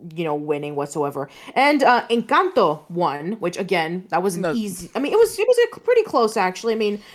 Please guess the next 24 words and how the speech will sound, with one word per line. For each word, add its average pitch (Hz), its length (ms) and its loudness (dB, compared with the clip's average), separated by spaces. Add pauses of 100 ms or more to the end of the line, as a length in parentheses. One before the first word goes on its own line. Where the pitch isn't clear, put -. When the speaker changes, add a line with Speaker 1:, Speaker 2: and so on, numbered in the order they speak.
(120)
Speaker 1:
Luca 339 680 4
was 277 160 -2
also 247 360 2
a 220 40 2
major 214 300 0
contender, 190 760 -4
but 175 400 -2 (320)
the 220 220 0
others, 269 400 2
I - 60 -2
mean, 240 120 2
I 269 120 2
know 294 120 0
you 269 160 0
saw 233 160 2
Paw 196 300 2
Patrol 185 400 -2
the 180 80 -4
movie, 151 480 -4
and 175 120 -6
you 180 100 0
said 180 260 -4
that 165 100 -4
that, 170 220 -2